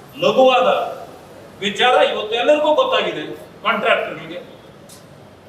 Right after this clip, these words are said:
ಆ ಕಾರಣದಿಂದಲೇ ಇವತ್ತು ಜನರ ಮಾನ ಪ್ರಾಣ ಹೋಗ್ತಕ್ಕಂಥ ಪರಿಸ್ಥಿತಿ ಈ ರಾಜ್ಯದಲ್ಲಿ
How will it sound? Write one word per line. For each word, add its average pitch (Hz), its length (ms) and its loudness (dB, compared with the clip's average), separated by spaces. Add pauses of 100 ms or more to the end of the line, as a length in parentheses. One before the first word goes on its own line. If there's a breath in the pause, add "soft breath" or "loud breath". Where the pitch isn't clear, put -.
(120)
ಆ - 100 8
ಕಾರಣದಿಂದಲೇ 175 1000 0 (300)
ಇವತ್ತು 185 680 -2 (360)
ಜನರ 220 300 -2
ಮಾನ 196 600 -4
ಪ್ರಾಣ 170 260 2
ಹೋಗ್ತಕ್ಕಂಥ 151 760 -4
ಪರಿಸ್ಥಿತಿ - 600 -12
ಈ 151 220 -12
ರಾಜ್ಯದಲ್ಲಿ 196 600 -8